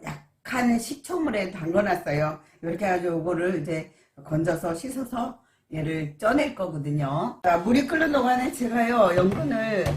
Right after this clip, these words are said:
식초물에 담갔던 것을 두 번 씻었어요. 왜냐면 요 사이사이에 사실은 흙이 좀 들어갈 수도 있거든요. 그래서 그거를 좀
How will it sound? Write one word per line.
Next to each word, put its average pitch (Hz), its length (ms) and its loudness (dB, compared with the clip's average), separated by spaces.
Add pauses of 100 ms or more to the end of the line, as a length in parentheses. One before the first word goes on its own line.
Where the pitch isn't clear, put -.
(680)
식초물에 269 600 -2
담갔던 208 500 -6
것을 233 440 0
두 190 200 -4
번 214 160 0
씻었어요. 247 560 -4
왜냐면 226 440 0 (380)
요 185 140 2
사이사이에 254 720 -2
사실은 185 380 -8
흙이 269 260 -4
좀 175 200 -8
들어갈 196 360 -2
수도 - 180 -8
있거든요. 202 500 -4 (520)
그래서 175 260 -4
그거를 180 420 -4
좀 190 260 -6